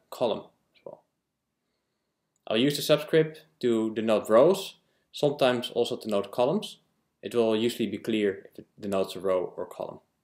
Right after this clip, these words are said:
Here we see, uh, Y two three. The first subscript will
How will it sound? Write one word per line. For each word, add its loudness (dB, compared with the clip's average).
Here 2
we 4
see, 0
uh, 2
Y 4
two 0
three. 0
The 0
first 2
subscript -2
will 2